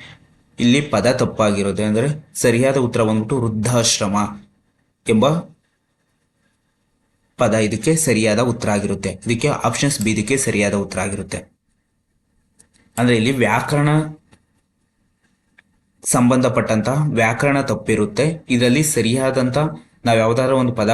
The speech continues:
ಕೊಟ್ಟಿರ್ತಾರೆ, ಅದ್ರಲ್ಲಿ ಸರಿಯಾದಂತ ಪದನ ನೀಟಾಗಿ ಬರ್ದು ಪ್ರಾಕ್ಟೀಸ್ ಮಾಡಿ ಬರಿಬೇಕಾಗಿರುತ್ತೆ. ಏಕೆಂದ್ರೆ ವೃದ್ಧಾಶ್ರಮ ಅಂತ ಇರ್ತಿದ್ದಂಗೆ ಮೊದಲನೇದು ಹಾಕ್ಬಿಡೋದು, ಇಲ್ಲಾಂದ್ರೆ ಮೂರನೇದು ಹಾಕೋದು, ಈ ರೀತಿ ಆಗಿರುತ್ತೆ. ಅದರಿಂದ ಇಲ್ಲಿ ಪದಗಳನ್ನು ಸ್ಪಷ್ಟವಾಗಿ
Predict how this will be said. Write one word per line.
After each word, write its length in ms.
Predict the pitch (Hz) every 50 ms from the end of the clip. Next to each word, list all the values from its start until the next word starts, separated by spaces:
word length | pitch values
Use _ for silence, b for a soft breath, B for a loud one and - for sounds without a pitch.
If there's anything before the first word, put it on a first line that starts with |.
| 120 -
ಕೊಟ್ಟಿರ್ತಾರೆ, 420 | 117 95 - 92 87 - 110 120 110
ಅದ್ರಲ್ಲಿ 280 | 104 101 110 113 131 147 147 -
ಸರಿಯಾದಂತ 480 | 123 110 110 117 123 117 117 117 113 135 139 - - -
ಪದನ 240 | 117 101 113 113 127 139 131 120
ನೀಟಾಗಿ 300 | 120 117 135 123 127 131 113 107
ಬರ್ದು 200 | 104 101 123 117
ಪ್ರಾಕ್ಟೀಸ್ 400 | 120 107 104 104 - 110 107 - 104 101
ಮಾಡಿ 160 | 101 113 147 143 B B B B B B -
ಬರಿಬೇಕಾಗಿರುತ್ತೆ. 760 | 117 117 107 110 107 - 107 101 98 98 101 95 95 - 98 - - _ _ _ _ _ _ _ _ 127
ಏಕೆಂದ್ರೆ 320 | 127 123 127 127 123 127 127 117 117
ವೃದ್ಧಾಶ್ರಮ 600 | 110 104 98 117 117 117 117 - - 120 117 113 113 113
ಅಂತ 120 | 107 113 110 110
ಇರ್ತಿದ್ದಂಗೆ 400 | 107 101 - 110 110 120 131 127 113
ಮೊದಲನೇದು 340 | 101 95 107 110 113 104 107
ಹಾಕ್ಬಿಡೋದು, 380 | 101 98 - - 101 98 98 104 101
ಇಲ್ಲಾಂದ್ರೆ 300 | 104 104 101 101 110 113 117 B B B B B _ -
ಮೂರನೇದು 360 | 120 123 135 117 120 110 107
ಹಾಕೋದು, 240 | 104 104 - 110 110 98 110
ಈ 40 | 120 120
ರೀತಿ 200 | 117 113 120 120 107 98
ಆಗಿರುತ್ತೆ. 360 | 98 98 95 98 90 - 95 92 - -
ಅದರಿಂದ 260 | 110 110 110 107 107 107 101
ಇಲ್ಲಿ 160 | 101 117 143 147 - - B B B B B B _ -
ಪದಗಳನ್ನು 480 | 120 117 117 123 123 135 131 131 143 156 160 -
ಸ್ಪಷ್ಟವಾಗಿ 640 | - - 120 - - - - 143 135 131 127 127 131